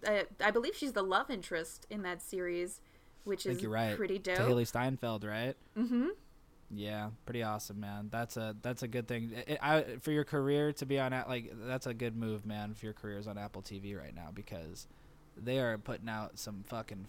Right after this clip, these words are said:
Speaker 2: fire, and they're also acquiring fire. Like, they also went out and got Coda last year, as, uh, uh, along with the cool shit that they're developing in-house. I really, really love the work they're doing.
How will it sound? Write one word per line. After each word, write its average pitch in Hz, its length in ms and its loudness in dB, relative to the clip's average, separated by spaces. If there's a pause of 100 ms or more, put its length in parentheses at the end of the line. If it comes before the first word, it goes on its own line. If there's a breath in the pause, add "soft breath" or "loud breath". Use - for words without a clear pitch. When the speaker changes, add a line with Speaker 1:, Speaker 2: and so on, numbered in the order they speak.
Speaker 2:
fire, 110 800 -2
and 113 120 -4
they're 123 80 0
also 120 240 -2
acquiring 113 760 0
fire. 90 500 -4
Like, 110 220 -6
they 110 120 -6
also 107 200 -6
went 107 140 -4
out 104 40 -6
and 107 60 -6
got 104 140 -6
Coda 107 280 -4
last 101 300 -6
year, 101 260 -6
as, 101 200 -6 (100)
uh, 98 140 -8
uh, 101 80 -10 (100)
along 117 520 -2
with 131 360 -2
the 110 80 -4
cool 117 220 -2
shit 110 200 -6
that 107 160 -8
they're 110 260 -4
developing 113 580 -2
in-house. 107 580 -6
I 120 60 -8
really, 135 400 4
really 123 300 0
love 113 200 -6
the 113 120 -6
work 113 220 -8
they're 117 120 -6
doing. 117 340 -4